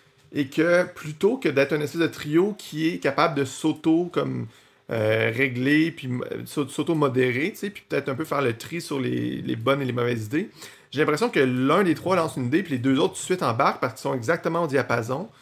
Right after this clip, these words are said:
puis qu'ils trippent sur les mêmes choses, et que, euh, ça fait encore une fois un film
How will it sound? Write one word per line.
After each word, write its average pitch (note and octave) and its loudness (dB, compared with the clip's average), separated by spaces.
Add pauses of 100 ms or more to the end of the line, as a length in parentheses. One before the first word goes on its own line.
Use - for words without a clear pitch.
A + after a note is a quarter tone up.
(240)
puis - -16
qu'ils - -18
trippent F3+ 0
sur D#3 -2
les C#3 0
mêmes C3 0
choses, F3+ -4 (400)
et C#3+ -2
que, - -10
euh, A#2+ 2 (200)
ça - -8
fait D#3 -2
encore D#3+ 2
une D#3+ -2
fois G3 2
un F3+ 2
film F#3 -2